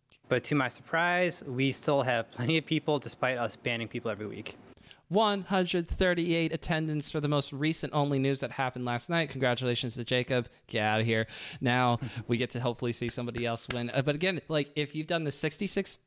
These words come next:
Speaker 2: times, that's sixty-six players who could have just made it from a hundred thirty-eight to,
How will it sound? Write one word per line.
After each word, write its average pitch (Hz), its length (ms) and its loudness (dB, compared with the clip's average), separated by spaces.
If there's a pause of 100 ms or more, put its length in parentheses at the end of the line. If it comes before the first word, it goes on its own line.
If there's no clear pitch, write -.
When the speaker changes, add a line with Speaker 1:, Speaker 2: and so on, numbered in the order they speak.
Speaker 2:
times, 147 720 0
that's 156 240 0
sixty-six - 580 -6
players 147 680 0
who 135 440 2 (680)
could 160 160 0
have 147 160 -4
just 160 240 -2
made 151 220 2
it 143 200 -2
from 143 180 -4
a 139 40 -2
hundred 143 280 -4
thirty-eight 135 460 0
to, - 140 -10